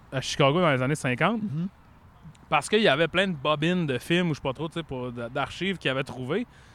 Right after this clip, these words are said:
Speaker 1: Et à la dernière minute, la personne qui avait ces bobines-là a décidé, « Non, je vous les donne pas, vous avez pas le droit de les utiliser. »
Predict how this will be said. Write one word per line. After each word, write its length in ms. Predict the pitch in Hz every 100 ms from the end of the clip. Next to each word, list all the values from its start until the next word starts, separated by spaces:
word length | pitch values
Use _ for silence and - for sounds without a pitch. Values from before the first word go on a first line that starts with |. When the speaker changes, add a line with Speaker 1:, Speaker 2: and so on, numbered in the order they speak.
| -
Speaker 1:
Et 60 | 190
à 60 |
la 80 | 208
dernière 280 | 175 170 233
minute, 280 | 226 175 185
la 100 | 156
personne 300 | 147 139 196
qui 120 | 185
avait 100 | 139
ces 160 | 160 143
bobines-là 460 | 139 139 135 160 202 151
a 260 | 170 180
décidé, « 340 | 143 143 147 160
Non, 160 | 156
je 100 | 143
vous 80 | 127
les 100 | 139
donne 220 | 139 131
pas, 140 | 123 170
vous 100 | 147
avez 80 | 123
pas 140 | 139
le 60 | 135
droit 120 | 147
de 40 | 135
les 80 |
utiliser. » 340 | 113 - 120